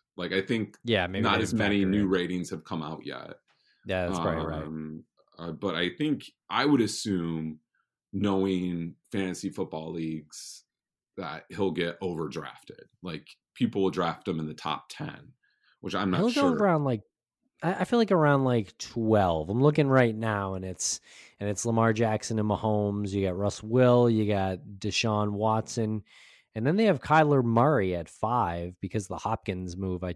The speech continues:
Speaker 2: I take it. And then
Speaker 1: Yeah.
Speaker 2: there's the Dak attack, uh, Josh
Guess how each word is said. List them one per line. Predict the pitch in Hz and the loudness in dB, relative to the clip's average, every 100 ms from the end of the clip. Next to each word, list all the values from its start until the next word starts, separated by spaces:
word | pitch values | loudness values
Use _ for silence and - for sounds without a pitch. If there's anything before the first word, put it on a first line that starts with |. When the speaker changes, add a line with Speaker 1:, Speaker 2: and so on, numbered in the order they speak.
| - | -8
Speaker 2:
I | 98 | -10
take | 87 95 95 | -8 -8 -6
it. | 92 _ _ - | -10 _ _ -16
And | 107 104 104 | -8 -4 -2
then | 101 | 0
Speaker 1:
Yeah. | 110 | 2
Speaker 2:
there's | 110 98 92 _ 117 | 2 0 -6 _ -6
the | 113 | -6
Dak | 95 117 120 117 | 0 4 4 2
attack, | 117 - 117 110 110 - - _ _ _ _ 107 | -2 -2 -4 -2 -4 -8 -20 _ _ _ _ -4
uh, | 101 98 | -2 -2
Josh | 95 113 117 - | 0 2 4 2